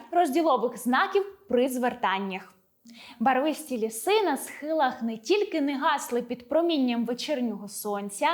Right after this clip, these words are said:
а навпаки, жевріли ще яскравіше, ніж удень.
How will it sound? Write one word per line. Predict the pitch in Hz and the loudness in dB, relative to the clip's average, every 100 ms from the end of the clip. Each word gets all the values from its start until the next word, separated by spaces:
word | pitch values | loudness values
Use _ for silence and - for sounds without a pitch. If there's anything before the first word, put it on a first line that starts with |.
| - - _ _ _ _ | -2 -14 _ _ _ _
а | 330 | 2
навпаки, | 320 320 - 370 370 349 320 214 - - _ _ _ | 2 0 0 -2 0 0 0 0 -4 -18 _ _ _
жевріли | 226 196 349 392 359 339 311 | -8 2 4 4 2 0 0
ще | - 302 | -2 0
яскравіше, | 262 247 - 233 220 262 302 - 240 - - - | 0 -2 -4 -4 -2 -2 -4 -2 -4 -4 -12 -6
ніж | 240 254 240 - - | 0 0 -2 -8 -6
удень. | 233 214 185 180 | -2 0 0 -2